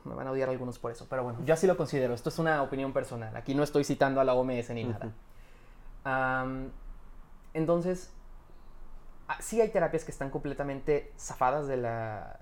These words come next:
Speaker 1: del, del, del método científico. Todas las terapias humanistas. Y aquí no lo estoy diciendo como para echarles tierra. No, literalmente el humanismo es una oposición al método científico. El método científico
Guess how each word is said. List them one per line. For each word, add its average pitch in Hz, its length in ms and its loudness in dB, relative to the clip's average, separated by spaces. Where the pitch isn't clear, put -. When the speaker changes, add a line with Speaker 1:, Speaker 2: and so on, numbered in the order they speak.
Speaker 1:
del, 110 460 -4
del, 120 220 -2
del 117 140 0
método 123 260 -2
científico. 135 600 -6
Todas 175 220 10
las 156 140 0
terapias 120 360 0
humanistas. 135 600 -4
Y 170 120 6
aquí 170 200 4
no 247 80 4
lo 220 60 4
estoy 180 180 2
diciendo 180 240 -2
como 143 180 -6
para 117 160 -2
echarles - 360 -10
tierra. 185 280 2
No, 131 180 -6
literalmente 156 640 4
el 160 80 2
humanismo 123 360 -2
es - 100 -4
una 147 100 0
oposición 135 560 -4
al 127 80 -2
método 117 320 -4
científico. - 540 -8
El 113 80 -6
método 131 240 -2
científico 139 720 0